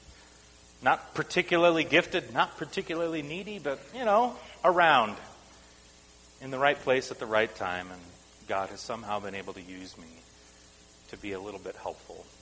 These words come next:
for the people. My guess is that most of you have found yourselves in at least one of those places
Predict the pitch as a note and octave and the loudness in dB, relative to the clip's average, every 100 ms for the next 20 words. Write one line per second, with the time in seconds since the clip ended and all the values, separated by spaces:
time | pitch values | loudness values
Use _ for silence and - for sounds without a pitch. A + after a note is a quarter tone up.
0 | - - - - - - - - G2 F#2 | -20 -20 -20 -20 -20 -20 -20 -20 -18 -18
1 | - - - - - - - - - - | -20 -20 -20 -20 -20 -20 -20 -20 -20 -20
2 | - - - - - - - - - - | -20 -20 -20 -20 -20 -20 -20 -20 -20 -20
3 | - - - C3 C#3+ C3+ C3+ B2+ A2+ A2+ | -20 -20 -4 4 4 4 2 -2 -2 -2
4 | A#2 A#2+ A2+ G#2 C3+ B2 G#2 - G#2+ F#2+ | -2 -10 -10 -12 -8 -8 -8 -8 -8 -8
5 | G2 - G2 F2+ F2 - - A2+ F#2+ F2+ | -12 -8 -6 -6 -10 -18 -20 -18 -18 -18
6 | - - - - - - - - - - | -20 -20 -20 -20 -20 -20 -20 -20 -20 -20
7 | - - A#2+ A#2 G#2+ - G2+ G2 F#2 F#2 | -20 -14 -12 -10 -10 -10 -8 -8 -8 -8
8 | F2 - - E2+ - F2 E2+ | -10 -10 -10 -10 -10 -16 -18